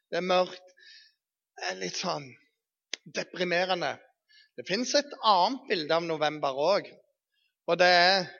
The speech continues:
når du ser lyset går på bak den personen. Personen snur seg, og så går du inn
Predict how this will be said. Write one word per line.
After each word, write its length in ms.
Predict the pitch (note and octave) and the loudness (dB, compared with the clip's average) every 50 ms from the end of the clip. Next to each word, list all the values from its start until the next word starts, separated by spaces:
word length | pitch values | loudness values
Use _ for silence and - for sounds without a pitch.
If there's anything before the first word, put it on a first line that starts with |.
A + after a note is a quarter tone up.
| _ _ _ _ _ _ _ D#3+ | _ _ _ _ _ _ _ -4
når 140 | E3+ E3+ | -4 -4
du 80 | F3 E3+ | -4 -4
ser 300 | - - F#3 F3+ F#3+ F#3 F3+ | -2 2 2 4 4 2 0
lyset 520 | E3+ F3 F#3 G3 G#3+ G#3 - - F#3 E3+ - | -2 -2 -2 -2 -2 -4 -4 -6 -6 -4 -2
går 300 | E3 D#3 D3 C3+ - - - - | 0 0 0 0 -4 -8 -6 -4
på 120 | - F#3+ A#3 A3+ E3+ - | -4 -2 -2 -4 -6 -2
bak 320 | - D#3+ F3 B3 B3+ B3+ - - | 2 2 2 2 0 -4 -6 -8
den 120 | F#3 F3+ | -8 -6
personen. 380 | F3+ F3 D#3 - - D3 C#3+ C3+ B2 | -6 -8 -8 -8 -8 -10 -10 -10 -10
Personen 560 | D#3+ D#3 - - - F3 F3+ G3 G#3 G3+ F#3+ - | -10 -10 -10 -10 -8 -8 -8 -8 -8 -8 -10 -10
snur 480 | - - - F3 F3 F#3+ G#3+ B3 C4 B3 | -10 -10 -8 -6 -6 -6 -6 -6 -8 -10
seg, 360 | - - - D3+ C3 A#2+ A2+ - _ _ _ _ _ _ _ _ _ _ _ _ _ _ - | -10 -8 -6 -6 -6 -6 -10 -14 _ _ _ _ _ _ _ _ _ _ _ _ _ _ -10
og 100 | D#3 - | -8 -8
så 80 | F#3 F3 | -6 -4
går 200 | E3 F#3 F#3+ F#3 | -2 -2 -2 0
du 280 | F#3+ G3 F#3+ - - G3+ A3 | -2 -4 -6 -6 -2 -2 0
inn 160 | B3+ C4 | 0 -2